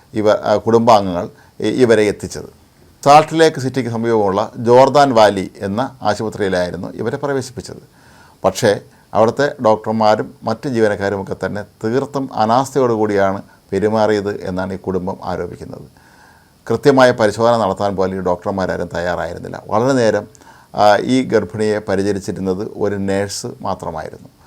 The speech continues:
അവിടുത്തെ ഗൈനക്കോളജിസ്റ്റ് ഉൾപ്പെടെയുള്ള പ്രധാന ചുമതലക്കാരൊക്കെ തന്നെ വളരെ അലസമായ രീതിയിലാണ് ഈ ഗർഭിണിയോട് പെരുമാറിയത് എന്നും താൻ വളരെയേറെ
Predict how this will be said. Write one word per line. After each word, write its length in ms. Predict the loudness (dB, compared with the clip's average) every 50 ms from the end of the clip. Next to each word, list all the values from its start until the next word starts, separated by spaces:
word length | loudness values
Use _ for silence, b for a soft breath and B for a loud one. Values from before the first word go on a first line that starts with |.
| b b b b b b b b b b b b b _ _ _ _ _ _ 0 4
അവിടുത്തെ 320 | 6 6 6 6 4 2
ഗൈനക്കോളജിസ്റ്റ് 800 | 4 6 6 6 6 6 4 4 4 6 6 4 2 -2 -4 -4
ഉൾപ്പെടെയുള്ള 420 | -2 0 2 4 6 6 6 4 2
പ്രധാന 340 | 0 0 0 2 2 2 0
ചുമതലക്കാരൊക്കെ 800 | -2 -2 -2 0 0 0 0 0 0 0 0 0 0 -2 -4 -2 -2 -2
തന്നെ 220 | -2 -2 -6 -10 -12 b b b b b b b b b b b b b -4 2
വളരെ 340 | 4 6 6 6 6 6 6
അലസമായ 640 | 6 6 6 4 2 2 2 2 4 4 4 4
രീതിയിലാണ് 500 | 4 4 2 2 2 4 4 2 2 0
ഈ 20 | -2
ഗർഭിണിയോട് 400 | -2 -2 -2 -2 -2 -4 -4 -2
പെരുമാറിയത് 720 | -2 -2 -2 -2 -2 -2 -2 -2 -2 -2 -2 -2 -2 -2
എന്നും 240 | -4 -4 -8 -12 -12 -8 -8
താൻ 180 | -6 -6 -4
വളരെയേറെ 560 | -2 -2 0 2 2 4 4 6 4 4 2